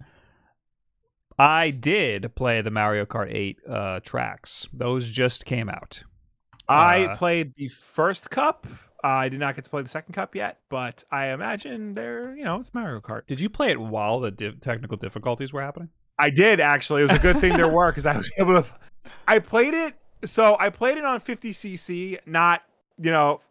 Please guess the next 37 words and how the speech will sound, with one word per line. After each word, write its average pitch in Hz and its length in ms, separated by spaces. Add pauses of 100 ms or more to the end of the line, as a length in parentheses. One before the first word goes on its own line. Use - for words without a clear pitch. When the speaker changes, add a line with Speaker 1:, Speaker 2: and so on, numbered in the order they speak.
Speaker 2:
just 185 280
to 190 100
take 160 320
it 147 60
easy 151 260
and, 143 80
like, 123 260
experience 139 560
it. 143 80
I 131 80
didn't 135 160
want 131 160
a 117 60
challenge 127 500
or 139 80
anything. 143 420 (840)
And 160 380 (720)
I 190 120
guess 392 200
I 247 80
haven't 202 260
played 208 240
fifty 202 200
C 190 180
C 196 120
in 175 80
a 151 60
long 147 220
time 160 260
'cause 123 120
it 202 140
was 139 160
slow. 131 1080 (200)
Speaker 1:
Mm-hmm. 135 300
Speaker 2:
<laughs> - 60 (1080)
You 139 100
know, 110 280